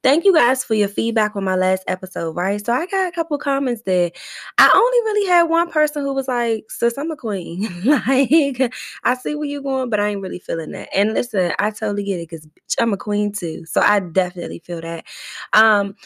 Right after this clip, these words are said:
I'm still indecisive on the name only because when you look at it, you may be like, "Building bitches, what is that?" You know, like, it may come off a little bit kinda derogatory, but that's not my stance behind it, you know, <laughs> like, it's not a derogatory lang-,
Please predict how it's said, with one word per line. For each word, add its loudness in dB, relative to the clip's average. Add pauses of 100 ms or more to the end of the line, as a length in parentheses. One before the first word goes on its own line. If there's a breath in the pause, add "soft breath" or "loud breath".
(220 loud breath)
I'm 4
still 0
indecisive 0
on 0
the -2
name -4
only -2
because -2
when -2
you -2
look -2
at 2
it, 2
you -2
may 0
be -4
like, -6
"Building -4
bitches, -10
what -2
is -6
that?" -6
You 0
know, 2
like, 0 (300 loud breath)
it 2
may 4
come 0
off 2
a -8
little -2
bit -4
kinda -6
derogatory, -4
but -4 (540 loud breath)
that's 2
not 0
my 4
stance -2
behind -10
it, -20
you 0
know, 2
<laughs> -
like, 2
it's 2
not 0
a 2
derogatory 0
lang-, -6